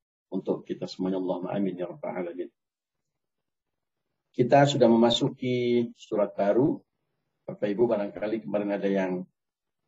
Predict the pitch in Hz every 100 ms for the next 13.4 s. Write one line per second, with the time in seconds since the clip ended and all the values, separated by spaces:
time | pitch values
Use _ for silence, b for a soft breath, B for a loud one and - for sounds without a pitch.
0 | - 98 95 101 101 107 107 98 95 117
1 | 117 101 104 - 95 95 92 98 98 92
2 | 98 98 90 92 92 - _ _ _ _
3 | - 101 101 98 - 95 - 92 - _
4 | 95 - 92 - - 127 151 - _ _
5 | _ _ _ _ _ 135 107 101 107 98
6 | 95 92 95 - - _ _ _ _ _
7 | _ _ _ _ _ _ - 120 127 127
8 | 123 123 _ _ - - 113 107 104 -
9 | 98 98 - 113 - - 123 - - _
10 | _ 101 107 110 - - 90 98 95 -
11 | 104 107 107 98 104 113 123 - - 98
12 | 98 95 104 - 95 95 92 - 101 -
13 | - 107 135